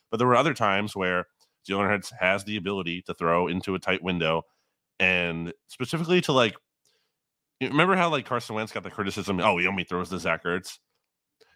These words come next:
Jalen Hurts has this thing kinda going on maybe, like, where he doesn't throw to the lesser players. He doesn't, like, really spread the ball around. And that's okay, like, 'cause you wanna give A J Brown a lot of targets and Devontae Smith a lot of targets. But sometimes you kinda need to mix in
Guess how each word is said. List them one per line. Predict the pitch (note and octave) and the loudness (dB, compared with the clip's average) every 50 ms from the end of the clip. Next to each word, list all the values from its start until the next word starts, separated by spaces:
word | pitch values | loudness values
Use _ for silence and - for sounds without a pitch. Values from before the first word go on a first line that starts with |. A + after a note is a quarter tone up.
| _ _ | _ _
Jalen | - D#3+ G3 A3 G#3+ | 2 4 4 4 4
Hurts | A3 G#3 - | 2 2 2
has | F3 D#3 C#3 B2+ | 0 0 0 0
this | C#3 B2+ | -2 -2
thing | - C#3 C3+ C3+ A#2+ | 0 0 0 0 0
kinda | - B2+ A#2 A2+ G#2+ | 0 0 -2 -2 -2
going | G2 A2 G#2 G#2 G2+ | -2 -2 -2 0 0
on | G2 G2+ G2 | 0 0 -2
maybe, | G2+ G2+ G2 G2+ | -2 -4 -4 -2
like, | G#2 G2 F#2 - | -2 -2 -2 -2
where | - F#2+ A2 G#2+ | -2 -2 -2 0
he | A#2+ B2 | 0 -2
doesn't | A2 F#2+ A#2 A#2+ A#2 C#3+ C#3+ - - | 0 2 2 2 2 0 -2 -4 -4
throw | - G#2 A2+ A#2 A#2 A2 | 0 2 4 4 4 2
to | G#2+ - | 0 0
the | G2+ F#2+ F2 | -2 -2 0
lesser | F2 F#2 F2 - F#2 E2+ | 0 -2 -2 -2 -4 -6
players. | D#2+ - - D2+ D2 C2 G#1 - - - | -6 -4 -4 -4 -4 -4 -6 -10 -14 -8
He | - F#2+ | -2 0
doesn't, | C#3 D3+ E3+ | 0 2 4
like, | D#3+ D3+ B2 A2+ | 2 2 2 2
really | B2+ C3+ B2 A2 | 0 2 2 0
spread | - - - - G#2+ G#2+ G2+ G2 | -2 -4 0 2 2 2 2 0
the | G2 | -2
ball | F#2 E2 F2+ F2 E2+ E2 | 0 2 2 2 2 2
around. | D2+ E2 D#2+ C#2+ C2 C2 B1 - _ _ - - _ _ _ _ | 0 0 -2 -2 -4 -6 -10 -14 _ _ -20 -20 _ _ _ _
And | G#2+ A2 G#2+ A2 | 0 0 2 2
that's | D3+ E3 - | 2 2 2
okay, | G#3+ F#3 - C#3+ B2 C3 D#3+ F#3+ G3+ | 0 2 2 2 2 2 2 0 -2
like, | A3 C3 A2 - | -4 -6 -4 -4
'cause | B2 A#2 | -4 -4
you | C3 A#2 | -2 0
wanna | G#2 A2 A#2+ C3+ | 0 0 0 2
give | B2 C3+ C#3+ B2+ A#2 - | 2 2 2 2 0 -2
A | A#2 A#2 | -2 0
J | A#2 B2+ | 0 2
Brown | A2 A2 A2+ A#2+ | 2 4 2 4
a | A#2+ A#2 | 4 2
lot | A#2 A#2 | 2 0
of | A#2 | 0
targets | - - B2 B2 C3 C3+ - - | -2 -4 -2 -2 -4 -8 -10 -12
and | F#2 E2 | -14 -6
Devontae | D#2 F2 F2 - G2 | -2 -2 -2 -2 -6
Smith | - - G2+ F#2 | -8 -8 -8 -4
a | - G2 | -2 -2
lot | G2+ G2 | -2 0
of | - | 0
targets. | A2 A2 A2+ C3 B2+ - - _ _ _ _ _ - | 0 0 0 -2 -6 -8 -14 _ _ _ _ _ -6
But | C#3+ A2+ | -6 0
sometimes | - - C#3+ F#3+ - - - A#2+ C3 D#3+ F3+ C#3+ | 2 4 4 4 2 2 0 2 2 2 0 -2
you | G#2+ G2+ | -6 -4
kinda | - C3+ C3+ B2+ | -2 -2 0 0
need | B2 C#3+ D3 B2 | 0 -2 -2 -2
to | A#2+ | -4
mix | G2 F#2+ C3 D#3 - - B2+ | -2 -2 -2 -4 -4 -2 0
in | C3 D3 D#3+ E3+ E3+ | 2 4 4 2 0